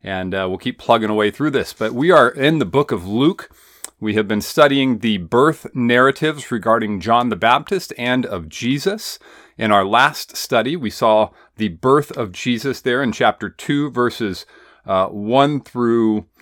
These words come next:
twenty, as we saw the birth of Jesus and then the shepherds coming, uh, to visit Jesus after that time.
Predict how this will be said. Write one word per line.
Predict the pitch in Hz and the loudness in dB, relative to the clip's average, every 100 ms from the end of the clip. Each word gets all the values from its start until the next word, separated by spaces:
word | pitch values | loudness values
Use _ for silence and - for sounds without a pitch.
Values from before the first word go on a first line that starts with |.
| - - | -20 -20
twenty, | - 135 147 - 185 220 - | -4 4 4 4 -4 -6 -6
as | 107 110 | -8 -6
we | |
saw | 101 113 101 101 | -4 2 4 4
the | 110 | 0
birth | 87 143 160 147 | -4 0 2 0
of | |
Jesus | 120 135 131 135 127 - - _ - | -6 -2 -2 0 -4 -4 -14 _ -4
and | 113 | -2
then | 107 | 0
the | 95 | -2
shepherds | - - 151 - 123 - | -4 0 2 2 -2 -4
coming, | - 131 123 113 - _ _ _ - | -2 -2 0 -4 -10 _ _ _ -4
uh, | 95 95 | -2 -2
to | - 113 | -2 -6
visit | 95 131 139 120 | 2 2 2 -6
Jesus | 110 120 104 95 | -4 -4 -4 -6
after | 120 123 - 117 | -2 -2 -2 -2
that | 104 110 | -2 -2
time. | 104 98 117 | -6 -6 -6